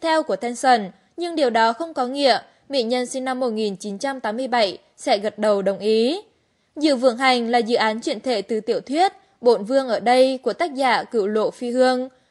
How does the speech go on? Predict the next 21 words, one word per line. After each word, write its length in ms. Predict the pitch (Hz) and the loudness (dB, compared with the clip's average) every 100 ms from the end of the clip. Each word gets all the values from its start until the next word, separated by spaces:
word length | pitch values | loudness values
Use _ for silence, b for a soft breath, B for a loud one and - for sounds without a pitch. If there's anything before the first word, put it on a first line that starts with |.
| b | b
Nội 160 | 294 240 | 2 2
dung 180 | 339 | 0
chính 220 | 320 254 254 | -4 -6 -2
của 140 | 262 | -4
phim 260 | - 254 240 | -2 -4 -4
xoay 200 | 254 247 | -4 -2
quanh 300 | 262 254 254 | -2 -2 -2
nữ 120 | 220 | -4
tướng 340 | - 202 196 | -2 -4 -4
ma 80 | 302 | -6
giới 300 | 254 226 214 | -2 0 -2
Thẩm 240 | 233 208 | -2 -4
Ly, 360 | 196 240 247 247 b b b | 0 2 2 -2 b b b
bị 120 | 240 | -2
ép 200 | 330 359 | 0 -2
dạ 260 | 277 240 185 | 2 2 0
cho 200 | - 311 | -4 -4
một 220 | 285 208 | -4 -4
người 240 | 214 208 | -4 -4
đàn 140 | 208 202 | -4 -2
ông 360 | 262 277 285 | -2 -2 -6